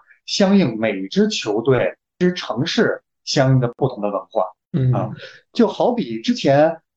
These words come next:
Speaker 1: 呃，我们从国安的角度，我们也做过很多的去轻量化的娱乐，娱乐项的东西，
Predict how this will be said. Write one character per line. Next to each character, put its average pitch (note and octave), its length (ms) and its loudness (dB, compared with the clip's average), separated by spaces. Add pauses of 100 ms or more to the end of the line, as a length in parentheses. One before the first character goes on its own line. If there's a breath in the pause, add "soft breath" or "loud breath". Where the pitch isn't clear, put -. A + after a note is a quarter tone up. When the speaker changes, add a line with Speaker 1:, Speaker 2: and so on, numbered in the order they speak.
(120)
Speaker 1:
呃， A2 440 4
我 A2 300 2
们 B2 340 0
从 D#3 240 0
国 E3 160 2
安 G#3 100 0
的 G#3 80 0
角 A#2 220 -4
度， A2 380 -4
我 G#2+ 160 2
们 C3 120 -2
也 F#3 140 2
做 C#3+ 220 0
过 A2 260 2
很 F#2+ 280 -10
多 D#3 200 2
的 A#2+ 220 2 (300 soft breath)
去 A2 680 0 (240)
轻 C#4 320 2
量 - 220 2
化 A2+ 280 0
的 F#2+ 300 -4 (180)
娱 C3 120 2
乐， D#3 240 2
娱 B2 100 -4
乐 C#3+ 100 4
项 B2+ 160 -2
的 G2 80 -6
东 G2 200 -8
西， - 180 -20